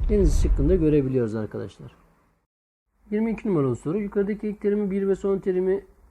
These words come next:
üç üzeri seksen beş olan sayı grubunun her terimi bir önceki üç katı veya kübü alınarak elde ediliyor diyor. Bu sayı grubu en az kaç terimi olabilir? Ee, şimdi arkadaşlar terim sayısını bulmak için üç üzeri seksen beşten bire doğru gitmeye çalışalım.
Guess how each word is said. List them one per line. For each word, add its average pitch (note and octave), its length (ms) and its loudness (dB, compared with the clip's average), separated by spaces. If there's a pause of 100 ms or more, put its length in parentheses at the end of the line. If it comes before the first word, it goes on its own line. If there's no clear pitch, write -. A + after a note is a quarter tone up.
(360)
üç D3 120 -10
üzeri G3 180 -2
seksen F3 500 -2
beş F3 180 -2
olan B2+ 320 -4
sayı F#3 320 0
grubunun B2 300 -2
her F3+ 240 -2
terimi A2+ 360 -6
bir F#3+ 60 -2
önceki C3 360 -2
üç F3 180 -10
katı B2 240 -8
veya D3 340 -2
kübü E3+ 200 -6
alınarak B2 420 -2
elde D#3+ 300 -2
ediliyor C#3 320 -2
diyor. E3+ 120 -4
Bu F#3 60 -10
sayı D3+ 220 -4
grubu A2+ 220 -6
en E3 120 -4
az F3 220 -6
kaç D#3 240 -8
terimi A#2 260 -6
olabilir? D#3 440 -2 (680)
Ee, C#3+ 300 -2 (100)
şimdi A#3 140 -8
arkadaşlar F#3 480 -4 (160)
terim G3 180 0
sayısını F3+ 420 -2
bulmak E3 180 0
için A3 100 -6
üç G3 80 -4
üzeri F#3 180 -2
seksen F3 440 -2
beşten F#3+ 380 0
bire F3 260 4
doğru C#3 220 2
gitmeye F3 440 -2
çalışalım. C3 520 -6